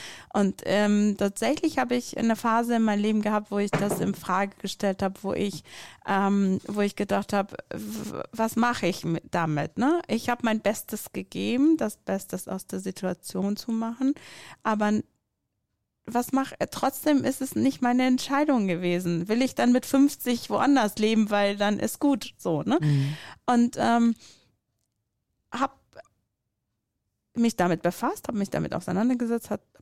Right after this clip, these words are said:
Speaker 1: reflektiert und hab gedacht, okay, wie kann ich das jetzt zu meiner Entscheidung machen? Ich war in ein Jahr, bevor Corona war, glaub ich, viermal in Iran, weil ich musste wa-,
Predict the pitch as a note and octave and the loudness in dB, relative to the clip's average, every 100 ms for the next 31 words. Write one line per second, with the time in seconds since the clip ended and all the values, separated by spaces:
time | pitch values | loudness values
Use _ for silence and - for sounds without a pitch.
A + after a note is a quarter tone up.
0 | - F#3+ - F#3+ - - C4 A#3+ G#3+ G3+ | -4 -4 -2 -4 -4 -4 0 0 0 -2
1 | G3+ G#3 G3+ - - G#3 A#3 - C#4 C4 | -2 -2 -4 -4 -4 -4 -4 0 2 2
2 | C4+ - C4 - A#3+ A3+ G#3+ A#3+ A#3+ A3 | -2 -4 -6 -4 0 0 2 2 2 0
3 | - F#3+ E3 D#3 - - F#3 - - - | -2 -2 0 -2 -4 -6 -8 -8 -10 -12
4 | - - - - A3+ B3+ A#3+ A#3 - G3+ | -20 -20 -10 -4 -2 0 0 2 0 0
5 | B3 B3+ B3 B3+ A#3+ - A#3+ A3+ G#3 G#3 | 2 4 4 2 -2 -4 -4 -2 -2 0
6 | G3+ A#3+ B3 A#3 A3+ A3+ A3+ G#3+ G#3 - | 0 2 2 2 2 0 0 0 -2 -4
7 | - B3 A3+ G#3 G#3 G#3 G3 G3 F#3+ G#3+ | 0 2 2 2 2 0 0 0 2 4
8 | C4 A3+ G3+ G3 - G#3+ - G#3 G3+ G3+ | 2 2 0 0 -2 -2 -2 -2 -2 -2